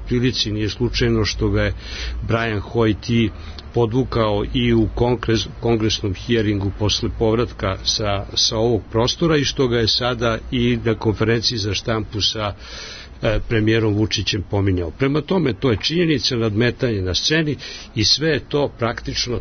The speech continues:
tema koja dovodi ponovo ovaj Zapadni Balkan u jednu specifičnu interesnu sferu, e, i ja bih rekao i zbog čega imamo sav ovaj interes velikih, a onda, ponavljam, Evropska unija pokušava da u tome nađe svoje mesto, da se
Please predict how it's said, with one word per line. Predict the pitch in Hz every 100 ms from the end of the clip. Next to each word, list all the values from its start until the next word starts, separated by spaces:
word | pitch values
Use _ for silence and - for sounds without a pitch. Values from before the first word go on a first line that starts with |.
| -
tema | 110 113 143 143
koja | - 117 113
dovodi | 104 120 156 180 135 110
ponovo | - 131 131 120
ovaj | 113
Zapadni | 101 113 113 113 110
Balkan | 92 104 113 107 143 120 - - -
u | 113
jednu | 113 120 117 107 -
specifičnu | - - 107 - 127 151 160 - 139
interesnu | 135 - 131 - 120
sferu, | - - 117 143 165 - - - - - -
e, | 127 123
i | 123
ja | 110 117
bih | 113 -
rekao | 117 117 135 127 117 - -
i | 117
zbog | 98 98
čega | - 123 117 120
imamo | 123 131 117
sav | 98 - 135 131
ovaj | 127 131
interes | 120 120 - 135 123 - 101
velikih, | 107 143 - 185 - - - - -
a | 110 104
onda, | 123 170 175 180 165 - -
ponavljam, | 123 123 147 139 139 117
Evropska | 120 127 - -
unija | 117 127
pokušava | 110 113 101 120 - 123 117
da | 110
u | 101
tome | - 113 104
nađe | 110 104
svoje | 95 - 107
mesto, | 95 107 123 127
da | 98
se | -